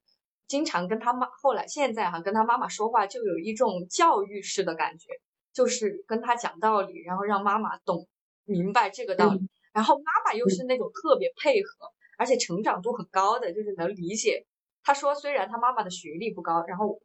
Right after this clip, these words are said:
Speaker 1: 这个我没有问她妈妈学历是什么，啊，反正就是他说他妈妈虽然学历不高，但是还是挺有灵性的，就是能够听懂他在说什么，这也是他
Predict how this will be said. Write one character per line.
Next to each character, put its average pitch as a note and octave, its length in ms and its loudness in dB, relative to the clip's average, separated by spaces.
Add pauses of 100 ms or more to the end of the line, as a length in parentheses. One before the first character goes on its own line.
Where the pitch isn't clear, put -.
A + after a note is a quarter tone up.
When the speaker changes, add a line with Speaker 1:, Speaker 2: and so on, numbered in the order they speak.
(280)
Speaker 1:
这 B3+ 160 -6
个 F3+ 160 4
我 E3+ 60 -4
没 E3+ 100 -4
有 F#3 100 -2
问 A3 180 -2
她 G3 120 -6
妈 F3 120 -2
妈 F3+ 120 -2
学 - 180 -14
历 F3+ 80 -12
是 G3+ 160 -6
什 G#3+ 100 -12
么， - 60 -20 (920)
啊， F3 80 0
反 F3+ 100 -6
正 F3+ 60 -2
就 G#3 80 4
是 G3+ 100 -4
他 G#3 120 2
说 G#3 180 -2
他 G3+ 140 -2
妈 G#3 100 2
妈 G3 100 -2
虽 G#3 120 -4
然 F#3+ 100 -4
学 E3 140 -8
历 F#3 160 0
不 F#3 140 -12
高， E3+ 220 -2 (280)
但 A#3 100 0
是 G#3+ 140 -4
还 D#3+ 200 -2
是 G#3 220 -2
挺 F#3+ 180 -10
有 E3+ 300 -2 (140)
灵 E3 240 -8
性 A3 280 -6
的， - 120 -18
就 G3 160 -2
是 F3 260 -6 (280)
能 E3+ 140 -6
够 G3+ 120 0
听 G#3+ 260 -2
懂 G3+ 220 -2
他 F3+ 200 -2
在 F3+ 140 -2
说 F#3 240 -6
什 F#3+ 140 -12
么， - 40 -20 (400)
这 C4 160 4
也 E3+ 140 2
是 F3+ 280 -2
他 G3 420 0